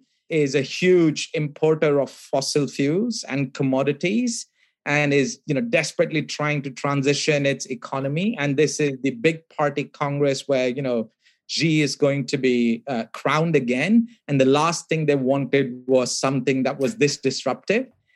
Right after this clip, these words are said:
So I, I'm assuming there's a lot of pressure behind closed doors being put by China on Russia. I cannot be certain, but at the same time, you know, the concept of face is very, very important,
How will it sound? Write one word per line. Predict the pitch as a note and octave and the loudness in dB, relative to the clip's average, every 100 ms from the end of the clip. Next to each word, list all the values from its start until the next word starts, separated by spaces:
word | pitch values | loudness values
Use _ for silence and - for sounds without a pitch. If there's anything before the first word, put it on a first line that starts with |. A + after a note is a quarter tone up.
| _ | _
So | - E3 D#3 D3+ C#3+ - | -2 2 4 4 0 -6
I, | D#3 D#3 | -6 -4
I'm | E3 E3 D#3+ D#3+ | -2 0 0 -2
assuming | D3+ - - F#3 G3 G3 G3+ F#3+ F3 | -4 -4 -2 2 2 2 -2 -2 -2
there's | D#3 C#3+ C3+ | 0 2 2
a | |
lot | C3+ C3 D3 E3 D#3+ | 2 2 2 2 0
of | D3+ - _ - | -2 -6 _ -6
pressure | D#3+ - - D#3 C#3+ C#3 - | -4 -2 2 4 4 2 0
behind | C3 C#3+ D#3 D#3+ D3+ | -2 0 0 0 0
closed | D3+ D3 B2+ | 2 2 2
doors | C3 D3+ F#3+ G#3+ - - _ _ _ - | 2 2 0 -4 -6 -14 _ _ _ -2
being | C#3+ C3+ | 0 0
put | E3 D#3+ | -2 0
by | D3+ C#3+ | 0 0
China | - C3+ C#3+ C#3+ | -2 -2 0 0
on | C#3 | 0
Russia. | B2 - F3 G3+ A#3 - _ - | -2 -2 0 2 0 -2 _ -4
I | B2+ | -4
cannot | - - - F3 F3 | -4 -6 -2 0 0
be | D#3 | -2
certain, | D#3 D3 D3 - G#3 | 0 2 0 0 2
but | E3 | 2
at | C#3+ C#3+ | 2 0
the | |
same | C#3+ F3+ F#3 F#3+ | 0 2 0 0
time, | D#3 A2+ G2+ F#3 - _ _ _ | -4 -4 -4 -6 -10 _ _ _
you | C#3 C3+ | -4 -2
know, | |
the | B2 B2+ | -2 -4
concept | - F3+ D#3+ D#3+ | -4 -4 -2 -4
of | C#3+ | -4
face | - - D3 E3 A3+ - - - | -6 -2 2 4 2 0 -6 -2
is | C#3 A#2 A2+ | -4 -4 -2
very, | C#3+ D#3 D#3 | 0 2 2
very | C#3 C#3+ D#3 | 0 0 -2
important, | C#3+ C#3 _ - D3+ D3+ F#3+ G#3 | -6 -6 _ -4 -2 -2 -2 -2